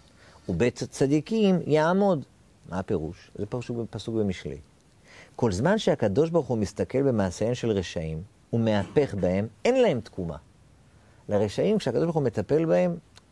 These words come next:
הוא מפיל אותם בצורה שהם לא קמים יותר. הפך במעשיהם של דור המבול, לא הייתה להם תקומה, שנאמר, "וימח את כל היקום", דור המבול נאבדו. הפך במעשיהם של אנשי סדום, לא הייתה להם תקומה.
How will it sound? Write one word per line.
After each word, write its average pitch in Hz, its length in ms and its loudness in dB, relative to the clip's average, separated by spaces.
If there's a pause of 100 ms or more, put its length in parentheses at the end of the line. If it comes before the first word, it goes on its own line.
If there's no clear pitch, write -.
(120)
הוא - 100 -4
מפיל 202 260 0
אותם 185 320 2
בצורה 143 480 0
שהם 139 260 -2
לא 185 200 4
קמים 107 280 -2
יותר. 85 280 -4 (1040)
הפך 190 380 0
במעשיהם 143 640 2
של 117 200 -2
דור 120 220 2
המבול, 95 460 0 (100)
לא 139 100 2
הייתה 196 260 2
להם 196 200 2
תקומה, 190 360 -2
שנאמר, 131 440 0
"וימח 156 440 2
את 127 80 -2
כל 151 220 0
היקום", 139 380 0
דור 139 220 0
המבול 147 220 -2
נאבדו. 143 420 -2 (640)
הפך 139 300 0
במעשיהם 123 460 0
של 120 120 -4
אנשי 110 300 2
סדום, 107 420 0 (120)
לא 101 120 -2
הייתה 170 260 2
להם 104 220 0
תקומה. 73 320 -10